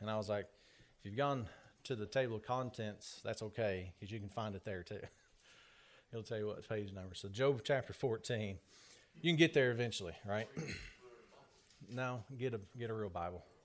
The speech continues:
It's so much better. Flip through the pages. <laughs> No, you can. <clears throat> It is. It is good. Job chapter fourteen. <clears throat> Notice, notice here. Um, we'll just start in verse twenty-one.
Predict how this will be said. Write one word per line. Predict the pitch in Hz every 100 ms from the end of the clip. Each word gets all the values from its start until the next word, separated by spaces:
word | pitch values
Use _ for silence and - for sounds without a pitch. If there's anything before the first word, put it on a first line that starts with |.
| - - - - - - - - -
It's | 101
so | - 113
much | 92 -
better. | 101 92 85 - -
Flip | 131 -
through | 110
the | 104
pages. | 104 95 92 90 - -
<laughs> | - - - - - - - - 143 - - - - - - -
No, | 101 92 90 82 104
you | 107
can. | - 92 90 82 - -
<clears throat> | 95 - -
It | 110
is. | 101 92 90 -
It | 98
is | 107 98
good. | 90 95 95 - - - - - - - - - - - -
Job | 143 190 165
chapter | 202 185 147
fourteen. | 180 175 - 165 127 101 98 - - -
<clears throat> | - - - -
Notice, | 160 175 151 - - 139
notice | 151 156 139
here. | 156 139 123 101 - - - -
Um, | 135 139 135 127 110 147 - - - - - -
we'll | 147
just | 143
start | 160 143
in |
verse | 139 131 -
twenty-one. | 139 127 127 123 104